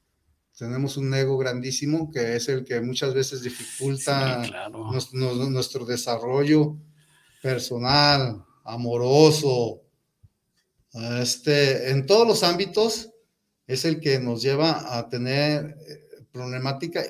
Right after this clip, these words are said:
Speaker 1: pero nunca lo vemos nosotros. Ocupamos a veces ponernos ese espejo,
Speaker 2: Eso.
Speaker 1: eh, con una ayuda terapéutica de un
Speaker 2: Exacto.
Speaker 1: profesional para poder, este,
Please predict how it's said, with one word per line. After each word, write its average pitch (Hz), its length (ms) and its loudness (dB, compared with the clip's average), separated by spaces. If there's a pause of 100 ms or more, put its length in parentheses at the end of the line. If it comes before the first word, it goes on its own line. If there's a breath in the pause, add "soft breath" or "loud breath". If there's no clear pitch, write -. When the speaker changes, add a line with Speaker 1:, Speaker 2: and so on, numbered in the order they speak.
(140)
Speaker 1:
pero 135 120 -2
nunca 147 280 0
lo 160 120 0
vemos 147 400 0
nosotros. 151 600 -8 (140)
Ocupamos 135 600 -4
a 147 60 2
veces 151 440 -2 (420 soft breath)
ponernos 151 520 -2
ese 165 200 -2
espejo, 180 640 -4 (380)
Speaker 2:
Eso. - 380 -18
Speaker 1:
eh, 120 460 -10
con 117 180 -6
una 143 100 0
ayuda 151 600 4
terapéutica 151 760 0
de 170 80 -2
un 175 60 -2
Speaker 2:
Exacto. - 240 -2
Speaker 1:
profesional 170 440 2
para 170 240 0
poder, 143 420 2
este, 151 920 2